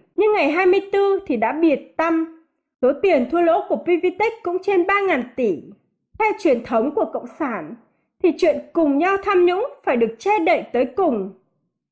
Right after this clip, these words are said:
Nhưng Tổng Bí thư Trọng có thể lú lẫn, lại buột miệng nhìn nhận trước công chúng sự kiện chỉ tuyệt mật với số mười lăm, "Không cho ta tự đánh ta." Dân chúng biết rõ chống tham nhũng trong thế mafia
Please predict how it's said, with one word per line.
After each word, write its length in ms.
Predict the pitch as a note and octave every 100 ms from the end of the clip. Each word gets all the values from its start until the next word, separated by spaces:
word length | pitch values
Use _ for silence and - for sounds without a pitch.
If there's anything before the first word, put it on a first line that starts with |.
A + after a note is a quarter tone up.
| _ -
Nhưng 240 | G#4 G4+
Tổng 260 | G4 B3 G3+
Bí 100 | C#4+
thư 180 | G4+ G#4+
Trọng 240 | G#4 - A3+
có 100 | C#4
thể 200 | D4 F4+
lú 300 | A#3+ C4 D#4+
lẫn, 260 | F#4 F4 G4 - - _ -
lại 160 | D4+
buột 240 | C4+ D#4+ D4+
miệng 320 | C#4+ D4+ B3 C#4
nhìn 200 | C#4+ C4
nhận 220 | C#4 A3+
trước 120 | G#4+ A4
công 160 | G4+ F#4+
chúng 320 | - D#4 C4+ G4 -
sự 120 | D4+ -
kiện 200 | C#4+ A#3+ -
chỉ 140 | A#3+ - _
tuyệt 280 | C#4 C4 C4
mật 180 | B3+ A#3 - _
với 120 | A3+
số 260 | D4 - B3+
mười 180 | D#4+ D#4+
lăm, 360 | C4 D#4+ D#4+ D#4 _
"Không 200 | _ G#4 G4+ G#4
cho 100 | G#4 G#4
ta 180 | F#4+ F#4+ F#4
tự 100 | B3
đánh 280 | B3 D4 -
ta." 320 | F4 F4 E4+ - _ _ _ _ _ _ -
Dân 140 | G4 G4
chúng 200 | E4 D#4
biết 180 | G#4 A4
rõ 160 | F4 G#4 A4
chống 200 | E4 D#4 E4
tham 240 | G4+ F#4+
nhũng 180 | F#4+ A4 A4+
trong 120 | G#4+ G4
thế 200 | D4 C4
mafia 540 | E4+ G#4+ A4 G4+ G#4